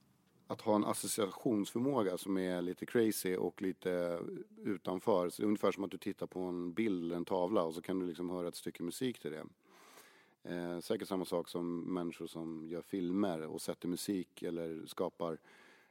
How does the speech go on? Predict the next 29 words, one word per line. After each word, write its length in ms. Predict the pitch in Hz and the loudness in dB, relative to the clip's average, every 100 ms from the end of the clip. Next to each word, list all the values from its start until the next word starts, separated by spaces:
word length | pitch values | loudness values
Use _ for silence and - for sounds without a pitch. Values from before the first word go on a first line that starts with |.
| - | -10
liksom 220 | - 95 | -6 -2
en 100 | 95 | 0
extra 640 | 95 - - - 90 87 73 - _ _ - | 0 -2 -4 2 4 2 -2 -10 _ _ -2
känsla 520 | - 113 95 - 123 | 4 6 6 4 4
till 140 | - | 4
det 60 | 95 | 2
hela. 280 | 95 85 87 | 2 2 0
Jag 100 | 90 | 4
tror 140 | 95 | 2
att 140 | 87 - | 2 -2
jag, 300 | 90 101 98 | 0 4 6
när 100 | 104 | 6
jag 120 | 101 101 | 6 8
och 80 | |
Alf 240 | 107 110 - | 8 6 4
höll 120 | 110 | 2
på 160 | - 92 | 2 2
med 160 | 90 | 2
musik 460 | 90 - 113 101 - | 0 0 0 0 -2
i 80 | 87 | -2
vinprovningarna 640 | 95 90 - 107 107 101 | -2 -2 0 2 2 0
var 120 | 90 | 0
det 100 | 87 | 0
också 240 | 87 - 87 | -2 -2 -2
bara 180 | 78 82 | 0 0
ett 80 | |
sätt 280 | - 87 - | 0 -4 -2
för 160 | - 87 | -2 -2
att 200 | 85 | -2